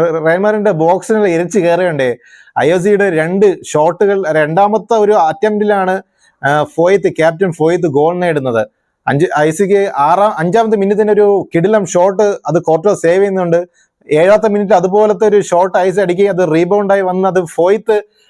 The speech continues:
അത് ഗോൾ സ്കോർ ചെയ്യുകയാണ് ചെയ്തിരുന്നത്. എന്നാൽ അത് ഒരു പതിനേഴാമത്തെ മിനിറ്റ് തന്നെ, ആ, എംബാപ്പയുടെ, ആ, ഗോളിൽ റയൽ മാഡ്രിഡ് തിരിച്ചു വരുന്നുണ്ട്. ഒന്നേ ഒന്ന് എന്ന സമനില ഗോൾ നേടുന്നുണ്ട്.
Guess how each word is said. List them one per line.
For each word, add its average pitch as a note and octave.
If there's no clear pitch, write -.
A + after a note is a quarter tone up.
അത് E3
ഗോൾ E3+
സ്കോർ F#3+
ചെയ്യുകയാണ് F#3
ചെയ്തിരുന്നത്. D3+
എന്നാൽ B3
അത് C4
ഒരു G#3
പതിനേഴാമത്തെ A#3+
മിനിറ്റ് G#3
തന്നെ, G#3+
ആ, D#3
എംബാപ്പയുടെ, F#3+
ആ, D#3
ഗോളിൽ F3
റയൽ D#3
മാഡ്രിഡ് F#3
തിരിച്ചു F3
വരുന്നുണ്ട്. D3
ഒന്നേ D3
ഒന്ന് F3+
എന്ന F3
സമനില F3
ഗോൾ D#3+
നേടുന്നുണ്ട്. D3+